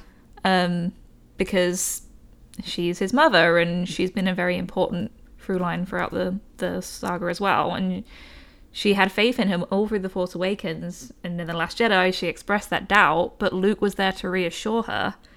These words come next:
Luke, of all people. <laughs> So, he knows how much Ben has fallen. He's had those interactions with him,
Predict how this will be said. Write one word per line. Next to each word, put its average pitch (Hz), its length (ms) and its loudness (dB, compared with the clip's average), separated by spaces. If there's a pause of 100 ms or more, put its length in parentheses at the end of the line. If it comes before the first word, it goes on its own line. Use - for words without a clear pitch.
(880)
Luke, 262 300 8
of 247 100 4
all 233 180 10
people. 240 440 4 (400)
<laughs> 330 100 4 (760)
So, 170 520 2 (160)
he 240 640 2
knows 190 720 0 (1200)
how 190 220 4
much 185 260 -2
Ben 175 160 -2
has 175 120 -6
fallen. 175 380 0
He's 190 280 -4
had 196 200 -2
those 185 180 0
interactions 180 640 -4
with 175 160 -4
him, 175 360 -2